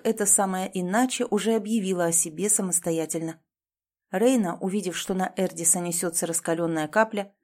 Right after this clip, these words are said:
заорала, чтобы он посторонился. Но он не услышал. Впереди него мелькали другие капли,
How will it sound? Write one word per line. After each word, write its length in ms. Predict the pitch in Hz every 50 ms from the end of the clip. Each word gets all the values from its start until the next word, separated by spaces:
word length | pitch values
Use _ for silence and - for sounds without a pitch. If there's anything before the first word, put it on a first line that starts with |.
| _ _ _
заорала, 540 | 170 170 185 180 170 165 170 190 214 226 226
чтобы 300 | - - - 202 180 185
он 120 | 190 208 202
посторонился. 760 | 196 185 - - 196 196 202 202 190 175 170 - - 175 - _ _ _ _ _ _ _ _ _ _ _ _ _ _ _ _
Но 180 | 196 202 214
он 160 | 220 254 277 277
не 80 | 277
услышал. 640 | 277 269 254 - 233 220 202 202 - 190 190 180 - _ _ _ _
Впереди 420 | - - - 196 185 196 196 196 208
него 240 | 202 202 190 214 240
мелькали 440 | 240 220 190 - - 226 226 226
другие 420 | 202 185 202 226 208 240 262 233 208
капли, 440 | - 196 185 185 180 170 170 170